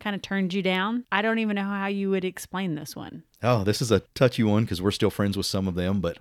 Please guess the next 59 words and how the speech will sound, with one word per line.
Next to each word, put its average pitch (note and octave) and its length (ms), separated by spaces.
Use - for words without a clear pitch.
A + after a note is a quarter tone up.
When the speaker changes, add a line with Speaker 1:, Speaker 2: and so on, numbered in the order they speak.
Speaker 2:
not F2 220
this - 260
couple G#2+ 240
in F#2+ 40
particular. G2 540
So G2 380
the G2 420
wife A2 300
and G2+ 100
I, A2+ 280
I A#2 160
thought A#2 180
we're G#2 180
having G2+ 180
a F#2 140
decent F#2+ 320
conversation. F2 600
Speaker 1:
Yep. G3 240
Speaker 2:
We, F#2 340
and G2 180
me G2+ 120
and G2 100
the F#2 40
husband F2+ 300
were E2+ 100
having, E2+ 220
I F#2 100
think - 240
the - 60
three G2+ 160
of F#2+ 80
us A#2+ 160
were F2 120
having F2 220
a - 20
decent F2 260
conversation, E2+ 600
so F2 400
I D#2+ 80
felt F#2+ 200
like F2 140
it - 80
was F2 80
a F2+ 60
good E2+ 160
fit. F#2 320
And E2+ 220
she - 100
and G2 100
I G2 60
took - 240
to - 80
a - 20
little F#2 120
bit F2+ 160
of E2 80
flirting F2+ 520
through G2+ 140
Facebook. F2+ 520